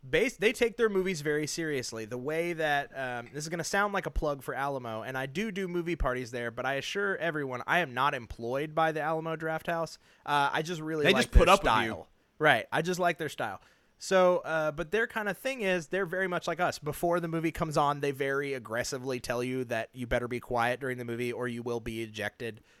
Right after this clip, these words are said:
Speaker 1: kind
Speaker 2: Right.
Speaker 1: of thing. Um, so it's basically if you and I owned a movie theater, this is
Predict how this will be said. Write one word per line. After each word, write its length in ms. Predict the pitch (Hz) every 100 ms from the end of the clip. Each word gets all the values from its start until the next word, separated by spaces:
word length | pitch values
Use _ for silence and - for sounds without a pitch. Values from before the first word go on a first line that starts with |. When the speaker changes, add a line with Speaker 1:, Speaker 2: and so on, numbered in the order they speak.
| _ -
Speaker 1:
kind 120 | 127
Speaker 2:
Right. 80 | 113
Speaker 1:
of 60 | 117
thing. 340 | 127 120 117 _ _ _ _
Um, 500 | 151 156 143 135 123 - _ _ -
so 180 | - 226
it's 140 | 220
basically 500 | 247 247 220 202 185
if 100 | 170
you 200 | 156 175
and 80 | 160
I 180 | 151 143
owned 240 | 147 147
a 60 | 135
movie 240 | 131 127
theater, 260 | 117 110 107
this 180 | 110 -
is 280 | 110 -